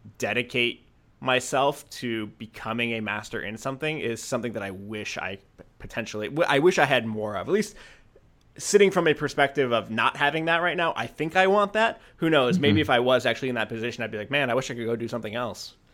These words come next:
Speaker 2: Yeah. Would you go insane if you had to make sushi every day for
Speaker 1: Maybe. Yeah. I mean,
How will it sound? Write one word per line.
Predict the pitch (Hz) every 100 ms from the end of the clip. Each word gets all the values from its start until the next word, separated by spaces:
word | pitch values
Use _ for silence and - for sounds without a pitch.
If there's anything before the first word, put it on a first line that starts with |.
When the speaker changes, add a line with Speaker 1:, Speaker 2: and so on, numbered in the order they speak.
| _ _ _
Speaker 2:
Yeah. | - 85 92
Would | 113
you | 110
go | 104 95
insane | 92 - 101 92 92
if | 90
you | 92
had | 87 -
to |
make | 90 87
sushi | - 90 - 87
every | 85 90
day | 87 82 127
for | 185 87
Speaker 1:
Maybe. | 151 139 139
Yeah. | 165 214 180 123 -
I |
mean, | 170 165 151